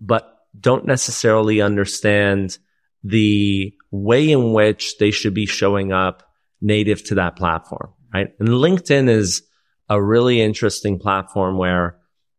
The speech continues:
in many ways they need to be very cognizant with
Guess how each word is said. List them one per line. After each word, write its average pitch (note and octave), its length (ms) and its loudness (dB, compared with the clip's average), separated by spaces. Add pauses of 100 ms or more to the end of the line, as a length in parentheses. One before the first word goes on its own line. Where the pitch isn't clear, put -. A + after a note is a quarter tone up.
(200)
in G#2 100 0
many D3+ 220 2
ways A2+ 680 2 (580)
they A2+ 140 2
need A#2+ 160 0
to B2 80 -6
be A#2 160 -2
very A2 440 0
cognizant G#2 840 -2
with G2 300 0